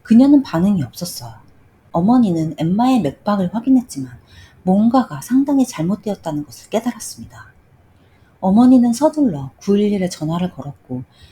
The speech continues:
그 다음부터는 기억이 잘 나지 않는다고 말했습니다. 구급대원들은 처음에 그녀가 극단적인 선택을 했거나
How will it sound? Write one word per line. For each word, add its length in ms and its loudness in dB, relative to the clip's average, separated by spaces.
그 180 -2
다음부터는 840 -6
기억이 360 -6
잘 200 -12
나지 260 -12
않는다고 540 -6
말했습니다. 760 -16
구급대원들은 960 -2
처음에 420 0
그녀가 500 -4
극단적인 640 -2
선택을 420 0
했거나 480 -6